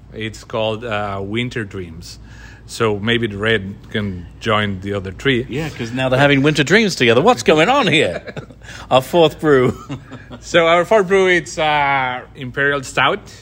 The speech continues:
Speaker 1: It's, uh, called, uh, Poster-, Postcard from Saint Petersburg.
Speaker 2: Yeah.
Speaker 1: And it's a classic, uh, Imperial Stout, a Russian Imperial Stout.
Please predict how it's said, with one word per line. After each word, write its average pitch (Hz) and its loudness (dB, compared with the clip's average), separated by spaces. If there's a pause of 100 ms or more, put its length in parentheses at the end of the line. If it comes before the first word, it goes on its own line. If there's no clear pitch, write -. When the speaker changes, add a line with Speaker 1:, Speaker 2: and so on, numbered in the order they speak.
(140)
Speaker 1:
It's, 113 -10
uh, 110 -8
called, 113 -8
uh, 107 -12 (140)
Poster-, 123 -2 (100)
Postcard 156 2
from 107 -6
Saint 110 -8
Petersburg. 104 -8 (100)
Speaker 2:
Yeah. 95 -10 (400)
Speaker 1:
And 107 0
it's 113 -8
a 117 -6
classic, 110 -4
uh, 107 -8
Imperial 104 -6
Stout, 98 -8
a 95 -8
Russian 101 -6
Imperial 90 -10
Stout. 82 -14